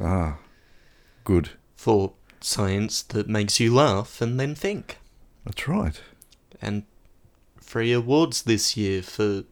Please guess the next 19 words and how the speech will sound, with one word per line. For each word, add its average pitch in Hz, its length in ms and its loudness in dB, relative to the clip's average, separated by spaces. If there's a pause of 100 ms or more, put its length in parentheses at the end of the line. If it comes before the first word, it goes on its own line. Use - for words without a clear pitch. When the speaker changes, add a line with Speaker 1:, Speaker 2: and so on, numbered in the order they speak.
(460)
Speaker 2:
people 107 360 -2
being 110 520 -4 (600)
politically 117 800 -4 (100)
imbecilic. 127 720 -2 (260)
Speaker 1:
<laughs> - 140 -2 (1600)
Speaker 2:
Well, 151 220 10
two 151 300 6
for - 120 -2
being 98 240 0
politically 98 520 0
imbecilic, - 580 -6
one 110 160 2
for 107 140 -6
being 101 420 -2 (120)
bad 107 320 2
at 101 140 0 (220)
contract 107 540 -4
killing. 98 400 -4 (420)
Speaker 1:
Ah, 110 260 2